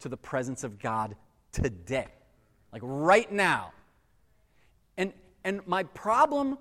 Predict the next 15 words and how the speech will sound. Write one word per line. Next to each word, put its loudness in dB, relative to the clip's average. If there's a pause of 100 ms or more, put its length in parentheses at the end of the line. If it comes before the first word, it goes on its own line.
with -4
a 2
lot 4
of, -2
like, 2
the, 4 (1800)
like, -12
the -2
American -2
Christianity -6
is -8
that 0
it's -4
like, -2 (880)
the, -6